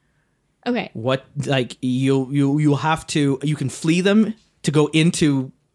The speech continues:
Speaker 2: the resources. You can fight
Speaker 1: <laughs>
Speaker 2: them and try and get that fence back up. There is an option here of, uh, barricading a place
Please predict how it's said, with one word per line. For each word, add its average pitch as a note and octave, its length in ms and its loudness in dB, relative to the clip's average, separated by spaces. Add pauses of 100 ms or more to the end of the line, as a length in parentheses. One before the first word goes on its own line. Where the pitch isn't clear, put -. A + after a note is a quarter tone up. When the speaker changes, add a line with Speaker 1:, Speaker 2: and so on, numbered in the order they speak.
(140)
Speaker 2:
the B2 140 -2
resources. A#2 760 -6 (480)
You C#3 140 -2
can B2+ 220 -2
fight E3 580 0
Speaker 1:
<laughs> F#5+ 60 6
Speaker 2:
them F#3 340 2 (280)
and D3+ 120 0
try D#3 200 2
and C#3 120 -2
get D3 260 -4
that C3+ 180 -4
fence F3+ 320 -4
back B2 260 -6
up. A2 240 -8 (360)
There D#3 200 2
is F#3+ 180 4
an D3 120 -2
option E3+ 420 0
here D3 380 2
of, B2 500 -2 (260)
uh, A#2 440 -4 (720)
barricading E3 720 0
a G3 60 0
place G#3 600 -4